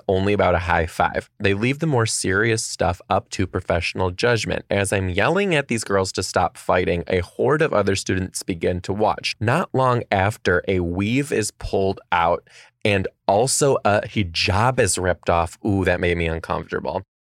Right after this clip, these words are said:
That's when I stepped in to break this up because it had gone absolutely too far for the dignity of these students. And I ended up getting punched in the face hard enough to knock my glasses off my face.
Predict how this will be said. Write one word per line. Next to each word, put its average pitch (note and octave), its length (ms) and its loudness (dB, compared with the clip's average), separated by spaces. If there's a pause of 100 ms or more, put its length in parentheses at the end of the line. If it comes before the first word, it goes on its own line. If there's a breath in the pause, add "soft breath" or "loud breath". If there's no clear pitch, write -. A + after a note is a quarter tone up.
That's A2+ 380 2
when D3+ 220 2
I A2 160 2
stepped - 540 -2
in F2+ 200 0
to F2+ 120 -4
break F2 320 0
this F2+ 180 0
up E2+ 160 2
because F2 280 0
it E2+ 80 -2
had F2+ 180 -4
gone E2+ 280 0
absolutely F#2 720 -2
too F2 340 -2
far E2 280 0
for - 140 -2
the E2 80 -4
dignity E2+ 340 -4
of D#2 140 -4
these F#2+ 120 -4
students. F2 340 -4 (340 loud breath)
And G#2 100 2
I G2 160 0
ended A#2+ 240 2
up - 220 -2
getting F#2+ 420 2
punched - 640 0
in A2 200 2
the F2+ 140 2 (160)
face F2+ 380 2
hard G#2+ 420 2
enough G2+ 520 2
to G2+ 100 0
knock F2 440 0
my F2 140 2
glasses F2+ 580 -2 (160)
off F2+ 440 0
my E2+ 320 0
face. - 520 -4